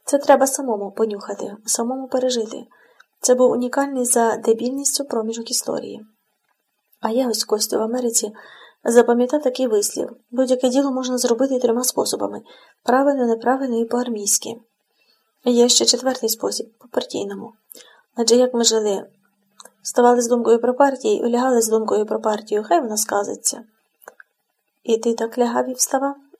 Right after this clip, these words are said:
здивувався Рудольф Карлович. "А то ж як, я і піонером був, і комсомольцем, і навіть в партію встиг вступити. Цілих три роки партійним був". "І примудрився ж ти в лайно вступити", —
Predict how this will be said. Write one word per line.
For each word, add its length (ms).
здивувався 600
Рудольф 320
Карлович. 580
"А 80
то 140
ж 120
як, 280
я 120
і 100
піонером 520
був, 140
і 60
комсомольцем, 680
і 60
навіть 320
в 40
партію 360
встиг 200
вступити. 460
Цілих 360
три 240
роки 260
партійним 520
був". 200
"І 140
примудрився 880
ж 260
ти 380
в 80
лайно 380
вступити", — 680